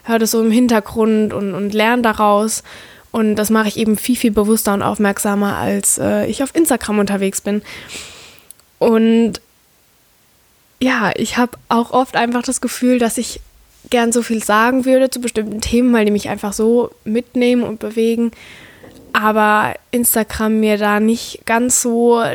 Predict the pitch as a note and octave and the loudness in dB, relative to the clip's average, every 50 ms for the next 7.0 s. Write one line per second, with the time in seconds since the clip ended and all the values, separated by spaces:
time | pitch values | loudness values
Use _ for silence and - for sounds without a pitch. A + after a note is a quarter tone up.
0 | A#2+ - - A#3 A3+ A#3 A3+ A3+ A3+ A3+ A3 G#3+ A3 G#3+ A3+ A3+ A#3 A#3 A3 A3+ | -6 -6 -4 -2 0 0 0 2 0 0 0 0 2 2 4 4 2 2 0 -2
1 | A3+ A3 - - G3 G#3+ G#3+ G#3+ G3+ - - - G#3 G#3 G#3 G3+ G3 - A3+ A3 | -4 -6 -6 -6 -6 -4 -2 -2 -4 -6 -6 -6 -4 -2 -2 0 0 0 -2 -2
2 | - G3+ F#3+ G3 - - _ _ _ _ _ _ _ _ _ _ _ _ - - | -2 -4 -4 -6 -8 -16 _ _ _ _ _ _ _ _ _ _ _ _ -20 -20
3 | - - _ - A3+ G#3+ G#3+ G#3 G#3 G#3 G#3 G3+ - B3 - - G3+ G3 - - | -20 -18 _ -2 2 2 4 4 4 4 2 0 -2 -6 -6 -6 -4 -4 -4 -4
4 | G#3 G3+ G3+ G#3 A3 A3 B3 C4 C#4+ D4 D4 - - - - - - - - - | -2 -2 0 2 2 4 4 4 4 2 0 -4 -14 -20 -18 -18 -20 -20 -20 -20
5 | - _ _ _ _ _ _ _ - - - - - - - A3+ A3 B3+ C4 - | -20 _ _ _ _ _ _ _ -12 -8 -6 -4 -4 -2 -2 -2 0 0 -2 0
6 | - B3 - - A3+ A3 - - - - - G3+ - - A3 G#3+ G#3+ A#3+ B3+ | 0 0 0 0 -2 -4 -4 -6 -6 -4 -2 -2 -2 0 0 0 0 0 -2